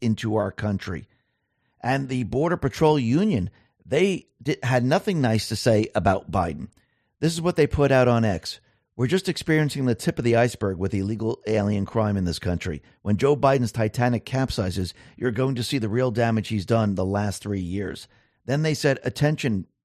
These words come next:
Resident Biden, keep our name out of your mouth today." And then we have Brandon Judd of the Border Patrol Union,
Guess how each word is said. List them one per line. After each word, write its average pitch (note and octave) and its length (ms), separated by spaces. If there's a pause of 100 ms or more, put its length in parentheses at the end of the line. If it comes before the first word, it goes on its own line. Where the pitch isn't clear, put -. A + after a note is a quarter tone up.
(220)
Resident F#2+ 480
Biden, F#2 400 (480)
keep F3+ 260
our C3 160
name C3 300 (120)
out A#2+ 280
of B2+ 180
your A#2 160
mouth A2 440 (100)
today." E2+ 500
And C3+ 160
then A3+ 200
we G#3+ 160
have E3 460 (680)
Brandon D#3 580
Judd G2+ 520 (800)
of G2+ 240
the F#2 320 (120)
Border A2 200
Patrol G#2+ 320
Union, F2+ 420